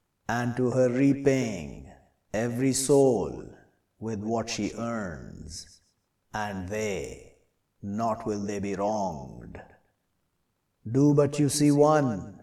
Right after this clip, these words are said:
who takes his God, his thoughts, and makes him astray the God over knowledge, and seals over his hearing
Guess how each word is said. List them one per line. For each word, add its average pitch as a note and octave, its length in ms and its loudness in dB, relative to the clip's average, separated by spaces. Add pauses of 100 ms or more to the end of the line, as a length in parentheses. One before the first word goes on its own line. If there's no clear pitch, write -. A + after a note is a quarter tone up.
(120)
who A#2+ 240 -2
takes C3 300 2
his A#2 200 -2
God, G#2+ 800 2
his F#2 280 -6
thoughts, G#2+ 1000 0 (640)
and A#2 380 -2
makes C3+ 320 2
him C3 160 -2
astray C3 420 0
the B2 160 0
God A2+ 680 4 (200)
over G#2 300 -4
knowledge, F2+ 880 -6 (600)
and A#2+ 300 -4
seals D3 600 6
over C3+ 380 0
his B2 260 0
hearing A#2+ 760 0